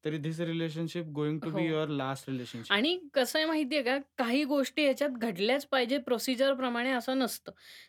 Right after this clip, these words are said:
Speaker 2: काही लोकांना वाटतं की आपण आयुष्यभर सिंगल राहावं, तर राहा सिंगल. त्याला काही, ए, हे काही नाही, तो तुमचा डिसिजन आहे. एकदा तुम्ही,
Speaker 1: कॉल तुमचा
Speaker 2: हां,
Speaker 1: आहे.
Speaker 2: तुम्ही एकदा एकवीस वर्षाचे झाला ना, त्याच्यानंतर तुम्ही काय तुमच्या आयुष्याबरोबर ठरवताय ते तुम्हीच,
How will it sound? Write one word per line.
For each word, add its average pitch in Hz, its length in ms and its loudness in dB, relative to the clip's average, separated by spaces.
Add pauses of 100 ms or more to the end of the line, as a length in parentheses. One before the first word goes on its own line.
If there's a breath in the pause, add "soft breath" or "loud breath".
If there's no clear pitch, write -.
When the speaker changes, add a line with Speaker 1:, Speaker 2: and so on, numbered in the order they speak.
(140)
Speaker 2:
काही 220 240 2
लोकांना 262 420 2
वाटतं 240 380 -2
की 277 80 0
आपण 254 260 0
आयुष्यभर 254 580 0
सिंगल 240 380 0
राहावं, 240 340 2
तर 277 60 2
राहा 285 220 2
सिंगल. - 320 -8 (400 soft breath)
त्याला 208 200 2
काही, 254 500 0 (180)
ए, 277 160 0 (360)
हे 233 180 0
काही 330 180 2
नाही, 285 180 2
तो 220 140 -6
तुमचा 311 400 4
डिसिजन 302 440 2
आहे. 185 120 2
एकदा 180 220 0
तुम्ही, 269 280 4
Speaker 1:
कॉल 147 240 4
तुमचा 143 260 0
Speaker 2:
हां, 170 80 0
Speaker 1:
आहे. 180 140 -6
Speaker 2:
तुम्ही 220 220 0
एकदा 233 320 0
एकवीस 254 360 0
वर्षाचे 269 460 2
झाला 247 260 0
ना, 208 140 0
त्याच्यानंतर 233 580 -2
तुम्ही 247 320 0
काय 285 220 2
तुमच्या 277 360 2
आयुष्याबरोबर 262 600 2
ठरवताय 254 480 0
ते 269 140 0
तुम्हीच, 262 380 -4